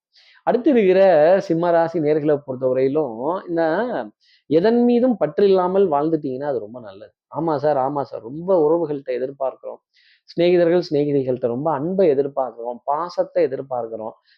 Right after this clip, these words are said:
நேசத்தை எதிர்பார்க்கிறோம்." இதுலலாம் கல்லை தூக்கி போட்டுருவாங்க. வரேம்பாங்க, வரமாட்டாங்க. தரேம்பாங்க, தரமாட்டாங்க. சேர்ந்து போலாம்பாங்க, அவங்க மட்டும் தனியா போயிடுவாங்க. "பாத்தீங்களா, விட்டுட்டு போயிட்டீங்க." ஒரு வார்த்தை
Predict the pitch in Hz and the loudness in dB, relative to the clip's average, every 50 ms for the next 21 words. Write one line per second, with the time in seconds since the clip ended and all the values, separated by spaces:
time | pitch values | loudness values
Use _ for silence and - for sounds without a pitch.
0 | _ _ 131 135 147 165 180 180 - 185 170 - 190 175 139 135 151 147 139 135 | _ _ -2 0 0 0 0 0 -2 -6 -2 0 0 2 2 2 0 0 0 -2
1 | 127 117 120 127 131 - 147 151 151 165 185 175 160 147 160 170 165 165 151 147 | -2 -2 -4 -4 -2 0 2 2 2 2 0 0 0 0 0 2 2 0 0 -2
2 | 135 120 117 104 - 104 104 98 101 101 - _ _ _ _ _ _ - 127 135 | -2 -2 -4 -4 -4 -10 -12 -12 -14 -16 -20 _ _ _ _ _ _ -4 -2 0
3 | 143 165 175 180 175 165 151 143 147 151 143 120 110 120 131 135 131 113 120 95 | 0 0 0 0 0 -2 -2 -2 -2 -2 -2 -2 -2 -2 -4 -6 -10 -10 -10 -14
4 | 95 95 98 _ _ _ _ _ _ _ _ _ 139 135 139 156 170 175 180 175 | -14 -14 -18 _ _ _ _ _ _ _ _ _ -2 0 2 2 2 2 2 0
5 | 156 143 139 139 147 165 196 214 - _ _ - 117 120 131 139 131 123 113 117 | 0 -2 -2 -2 -2 -4 -4 -6 -12 _ _ -4 -4 -4 -2 -4 -6 -6 -8 -10
6 | 104 101 98 95 - - 160 175 185 180 185 165 147 139 139 139 143 143 131 123 | -14 -14 -18 -16 -2 2 2 2 4 2 0 0 0 -2 0 0 -2 -2 -4 -6
7 | 120 117 113 127 147 151 147 147 147 151 - 127 127 143 151 151 139 131 127 120 | -6 -6 -6 -2 -2 -2 -4 -4 -6 -4 -4 -4 -2 -2 -2 -2 -2 -2 -4 -4
8 | 117 117 113 107 107 - _ _ _ _ _ _ _ _ 156 156 156 170 160 151 | -4 -6 -6 -10 -12 -18 _ _ _ _ _ _ _ _ -4 0 2 2 4 4
9 | 165 175 165 151 165 180 196 156 156 151 139 139 135 135 131 131 131 135 147 170 | 4 4 4 2 0 -2 0 0 0 0 0 -2 -2 0 0 0 0 0 0 -2
10 | 180 - 220 | 0 -2 -4